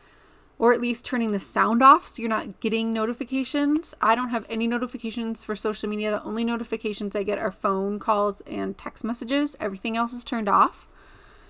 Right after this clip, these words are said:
And that could be a way to prevent you from being distracted throughout the day and having to pick up your phone 'cause you're hearing it go off again and again. And then another thing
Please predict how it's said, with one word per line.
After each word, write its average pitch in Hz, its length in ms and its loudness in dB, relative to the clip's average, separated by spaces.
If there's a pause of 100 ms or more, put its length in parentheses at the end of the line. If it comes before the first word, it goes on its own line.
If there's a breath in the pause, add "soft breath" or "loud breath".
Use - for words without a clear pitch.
(540 soft breath)
And 208 540 -2 (320)
that 196 160 4
could 233 120 -10
be 233 80 -2
a 240 60 0
way 226 180 4
to 226 100 -10
prevent 208 380 -4
you 233 140 -6
from 202 340 -4
being 208 360 -4 (380)
distracted 214 680 0
throughout 277 240 2
the 294 60 0
day 311 220 4
and 277 100 2
having 220 260 -2
to - 40 -4
pick 277 160 -6
up 277 80 0
your 262 100 -6
phone 277 160 0
'cause - 140 -8
you're 208 80 -2
hearing 208 220 -6
it 208 100 -8
go 196 120 -4
off 202 320 0 (100)
again 196 220 0
and 202 120 -2
again. 202 400 0 (1120 soft breath)
And 240 160 0
then 240 260 0 (140)
another 247 420 2
thing 247 460 -2